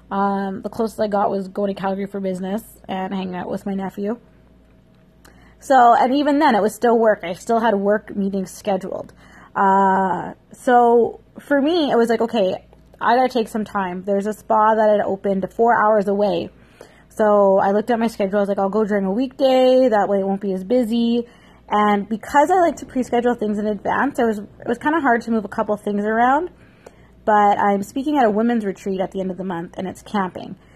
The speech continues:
And if you ever meet me, you'll know how much of a non-camper I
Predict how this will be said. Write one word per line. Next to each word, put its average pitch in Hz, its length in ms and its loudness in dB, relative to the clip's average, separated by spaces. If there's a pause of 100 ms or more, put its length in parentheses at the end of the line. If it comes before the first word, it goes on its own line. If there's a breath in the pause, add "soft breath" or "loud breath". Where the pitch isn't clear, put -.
(220 soft breath)
And 190 560 -2 (140)
if 190 200 -10
you 202 240 -6
ever 339 260 0
meet 285 220 -2
me, 208 160 -2
you'll 196 160 0
know 202 560 -4
how 247 260 -6
much 269 280 -6
of 220 160 -6
a 208 80 -2
non-camper 202 760 -6
I - 100 -10